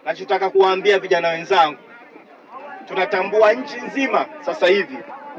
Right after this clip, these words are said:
inaelekea katika mchakato wa uchaguzi mkuu. Mchakato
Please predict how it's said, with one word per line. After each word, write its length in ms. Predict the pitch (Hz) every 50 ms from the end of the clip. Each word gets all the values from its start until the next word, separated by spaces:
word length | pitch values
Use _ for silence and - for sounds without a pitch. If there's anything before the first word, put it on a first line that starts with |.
| - - - -
inaelekea 640 | - 156 156 170 170 165 170 165 - - 196 190 180
katika 280 | 180 170 165 - 165 156
mchakato 520 | - - - - - 180 180 170 - 175
wa 80 | 160 -
uchaguzi 460 | - - - - - - - - -
mkuu. 360 | - - - 175 170 - - - 330 - - - - - - 220 214 - - - - - - - - - - - - - -
Mchakato 460 | - - - - - 190 190 - -